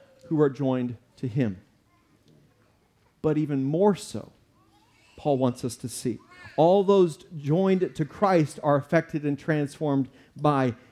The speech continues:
him. If death came through Adam, life comes through Christ.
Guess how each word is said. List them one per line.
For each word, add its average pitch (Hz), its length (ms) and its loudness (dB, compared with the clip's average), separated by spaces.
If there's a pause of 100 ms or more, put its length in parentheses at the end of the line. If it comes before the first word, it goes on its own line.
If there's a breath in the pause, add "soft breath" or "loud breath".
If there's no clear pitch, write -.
him. 143 440 0 (220 loud breath)
If 127 280 0
death 185 320 2
came 190 260 2
through - 200 -4
Adam, 196 480 4 (260 loud breath)
life 165 540 2
comes 117 480 -4 (340)
through 139 160 0
Christ. 120 560 -2